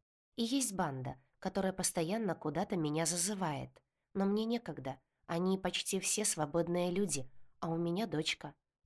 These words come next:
и работа. И этот Новый год я точно хочу встречать в кругу лишь самых близких людей. Интересно, а где будет Руслан? Я ложусь спать пораньше, чтобы, наконец, выспаться,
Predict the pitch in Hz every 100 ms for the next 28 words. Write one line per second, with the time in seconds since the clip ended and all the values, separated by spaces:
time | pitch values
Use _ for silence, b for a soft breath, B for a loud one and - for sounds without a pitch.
0 | 208 208 147 135 131 - - _ _ _
1 | - 196 202 196 196 185 185 196 226 -
2 | 180 190 226 233 175 151 - 156 165 160
3 | - 156 156 196 196 - B B - 208
4 | 190 202 185 - - 175 185 190 196 185
5 | - - 175 160 135 123 - _ _ _
6 | _ 165 160 - 160 165 - 156 165 160
7 | 156 214 185 165 170 180 - 170 139 135
8 | - _ _ _ _ _ - 180 196 190
9 | 185 185 190 180 - 190 180 - 180 208
10 | 208 - 165 - _ _ - - 185 190
11 | 185 190 185 185 - 190 - - - -
12 | 156